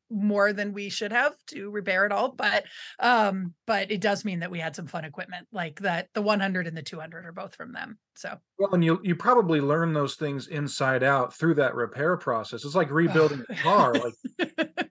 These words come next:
Speaker 2: you can drive a car, but most of us have no clue how a transmission works. But you buy a crappy car, you gotta fix it up. Now you know how a
Speaker 1: <laughs>
Speaker 2: transmission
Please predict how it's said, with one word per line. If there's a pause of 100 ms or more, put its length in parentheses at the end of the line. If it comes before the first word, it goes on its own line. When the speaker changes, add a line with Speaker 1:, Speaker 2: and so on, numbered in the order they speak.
(140)
Speaker 2:
you
can
drive
a
car,
but
most
of
us
have
no
clue
how
a
transmission
works.
But
you
buy
a
crappy
car,
you
gotta
fix
it
up.
Now
you
know
how
a
Speaker 1:
<laughs>
Speaker 2:
transmission